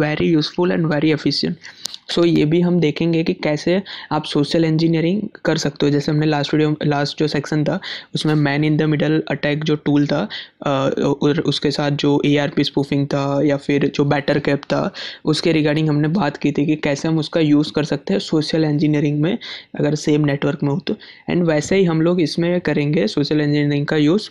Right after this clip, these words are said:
but हम लोग क्या करेंगे कि कोई मैलिशियस पेलोड क्रिएट करेंगे। आपने कहीं पे देखा होगा कि like malicious कोई ईएक्सई फाइल हो गई विंडोज़ में, या फिर आपका जो फ़ोन होता है उसमें आप डॉट एपीके फाइल क्रिएट कर सकते हो फ़ोन वगैरह में।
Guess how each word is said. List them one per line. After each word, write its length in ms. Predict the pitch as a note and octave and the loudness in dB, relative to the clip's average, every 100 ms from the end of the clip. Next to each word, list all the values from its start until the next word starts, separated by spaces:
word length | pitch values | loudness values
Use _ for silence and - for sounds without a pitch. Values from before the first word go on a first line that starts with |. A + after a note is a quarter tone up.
| - | -2
but 360 | D#3 G#3 - A3 - - - | 0 0 -2 -4 -4 -12 -4
हम 160 | D#3 D3+ | 0 2
लोग 180 | F#3 | 2
क्या 120 | G3 G3 | 0 -2
करेंगे 400 | G#3+ D#3+ D#3+ F#3+ | 0 0 0 -2
कि 120 | A3 | -2
कोई 180 | G#3+ G3+ | 0 0
मैलिशियस 540 | D#3 D3 F3 - G#3 | 2 2 0 -2 -4
पेलोड 440 | - D3+ D#3 E3+ | 0 2 4 4
क्रिएट 280 | E3 D3 D3 | 2 0 0
करेंगे। 380 | - D3+ D3 C#3+ - - - - - | -2 -2 0 -2 -4 -20 -20 -20 -6
आपने 260 | D3 E3 E3 | -4 -2 0
कहीं 140 | E3 | 2
पे 100 | E3 | 2
देखा 240 | D#3+ D3 D#3 | 0 0 0
होगा 180 | D3+ | 0
कि 140 | D3+ D#3+ | 0 0
like 280 | D3+ D3+ D3 | 0 0 0
malicious 380 | C#3+ D3+ D3+ | 0 0 -2
कोई 180 | C#3+ D3+ | 0 0
ईएक्सई 440 | D3 D3 D3 - D#3 | 2 2 0 0 -2
फाइल 240 | D3 D3 | 0 0
हो 140 | C#3+ D3 | 2 2
गई 120 | G3+ | 2
विंडोज़ 420 | D3 C#3+ C#3+ D3+ | 2 2 2 2
में, 220 | C#3+ D3 - - - - | 0 -2 -4 -10 -10 -4
या 100 | C#3 | -4
फिर 120 | C#3+ | -2
आपका 280 | G3 - D#3 | -4 -2 -2
जो 120 | D3 | 0
फ़ोन 340 | D3+ - D3 D#3 | 0 0 0 0
होता 240 | C#3 D3 | 0 0
है 80 | C#3+ | -2
उसमें 220 | C3+ D3+ | 0 -2
आप 160 | D3 D3+ | -2 0
डॉट 320 | C#3+ D3+ D3 | 0 0 0
एपीके 400 | D#3 C#3+ D3+ D3+ | -2 0 0 0
फाइल 300 | D3+ - C#3+ | -2 -2 -2
क्रिएट 380 | D3 - C#3+ C#3 | 0 0 0 0
कर 140 | - D3 | -2 -2
सकते 340 | - - - | -4 -4 -2
हो 140 | C#3 | 0
फ़ोन 360 | C3+ - C#3 C#3 | -2 -2 -2 0
वगैरह 320 | E3 D3 C#3+ | 0 2 2
में। 180 | C#3+ C#3+ | 0 -2